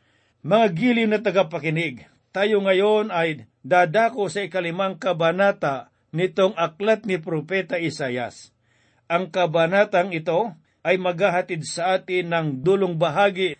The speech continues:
na nagsimula sa ikalawang kabanata. Ang unang pitong talata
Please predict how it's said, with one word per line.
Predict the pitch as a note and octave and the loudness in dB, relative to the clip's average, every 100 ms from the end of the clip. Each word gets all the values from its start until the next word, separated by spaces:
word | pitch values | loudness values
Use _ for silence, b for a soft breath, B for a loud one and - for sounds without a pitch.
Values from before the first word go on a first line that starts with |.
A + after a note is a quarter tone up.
| _ | _
na | E3+ A#3+ | -2 0
nagsimula | A#3+ D#3+ A#3 A3 A3+ F#3+ D3+ | 0 -2 -2 0 2 2 0
sa | F#3+ | -2
ikalawang | F3 E3 E3+ D#3 E3+ E3 | -6 -6 -4 -2 -2 -2
kabanata. | E3+ D#3 C#3+ B2+ A#2+ C3 A#2 - _ _ _ _ _ - | -4 -2 -4 -4 -6 -6 -8 -10 _ _ _ _ _ -2
Ang | G#3+ | 0
unang | A3+ C4 B3+ A#3+ A3 | 0 0 2 0 0
pitong | G#3+ G3+ A3 G#3+ | -2 0 -2 0
talata | F#3 E3 G#3 - C#3+ A2+ - | 0 2 0 0 -4 -6 -12